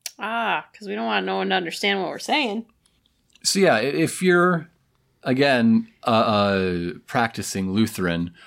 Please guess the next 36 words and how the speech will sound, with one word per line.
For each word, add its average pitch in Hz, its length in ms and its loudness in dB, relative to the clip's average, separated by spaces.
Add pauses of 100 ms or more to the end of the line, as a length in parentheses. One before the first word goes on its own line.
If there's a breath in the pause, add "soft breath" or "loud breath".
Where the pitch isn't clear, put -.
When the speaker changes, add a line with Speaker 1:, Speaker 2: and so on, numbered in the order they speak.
(160 loud breath)
Speaker 2:
or 95 400 4
a, - 60 2
a 85 840 0
member 95 380 0
of 85 140 -6
the 82 300 -4 (220 soft breath)
rural 110 340 4
nobility 98 580 2
who's 92 260 -2
running 92 760 0
the, 87 220 -4
the 85 400 -4
state 95 500 -4
Bohemian 90 480 -2
Protestant 87 520 -4
church, - 560 -4 (100)
Speaker 1:
Yeah. 233 340 -4
Speaker 2:
this 104 140 -4
is 110 80 -4
bad 117 300 -2
news. 120 500 2
Speaker 1:
Bad 196 160 -4
Speaker 2:
This 196 80 -4
is 180 40 -2 (100)
Speaker 1:
news. 131 60 -4
Speaker 2:
bad 185 220 2
news 160 240 2
Speaker 1:
Bad - 80 -4
Speaker 2:
for 101 80 0
you. 85 200 0
Speaker 1:
news. - 300 -10 (1160 loud breath)
Speaker 2:
In 143 140 0
sixteen 175 540 2
eighteen, 113 680 2
they're 135 300 -2
still 160 680 0